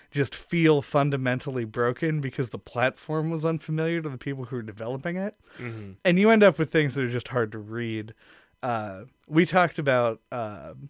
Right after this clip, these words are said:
Speaker 1: the Six Golden Coins
Speaker 2: Yeah.
Speaker 1: on the first episode of this series and how much easier this, that game is to, like, understand what's happening than Super Mario Land one,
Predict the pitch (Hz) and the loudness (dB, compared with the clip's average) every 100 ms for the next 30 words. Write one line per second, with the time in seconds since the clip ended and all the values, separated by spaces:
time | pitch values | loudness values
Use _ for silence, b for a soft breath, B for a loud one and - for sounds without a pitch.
0 | _ _ _ _ 208 151 127 147 - 147 | _ _ _ _ _ -2 0 -2 0 0
1 | 117 107 - 113 113 151 196 - - 220 | 0 -2 -8 -10 -10 -14 -14 -16 -18 -20
2 | - 131 107 98 - 151 135 123 120 117 | -10 -6 -6 -8 -6 -2 0 0 -4 -6
3 | 113 127 120 - 131 - 131 110 131 110 | -10 -12 -8 -2 -2 -2 -4 -4 -6 -6
4 | 110 110 - 107 107 127 - B B B | -8 -8 -8 -10 -12 -18 -20 B B B
5 | 147 131 113 147 139 127 - 139 127 123 | -6 -4 0 0 0 -2 -4 -6 -6 -4
6 | 120 113 107 120 110 - 139 135 127 113 | -4 -6 -6 -8 -6 -8 -6 -2 -2 -4
7 | 117 113 113 107 107 107 - b b b | -8 -8 -8 -8 -8 -12 -18 b b b
8 | b b - - 165 123 120 156 131 110 | b b -16 -6 -4 -4 -6 -2 -2 -2
9 | - 131 120 110 - - 127 131 135 123 | -4 -6 -4 -8 -8 -2 -2 -2 -4 -2
10 | 135 - 139 127 165 160 170 175 - 135 | -2 -2 -4 -2 -2 -4 -4 -8 -8 -4
11 | 131 123 - 123 127 120 127 131 127 120 | -2 -2 -4 -4 -2 0 2 2 0 -2
12 | 123 113 107 113 117 160 | -4 -6 -8 -6 -2 -2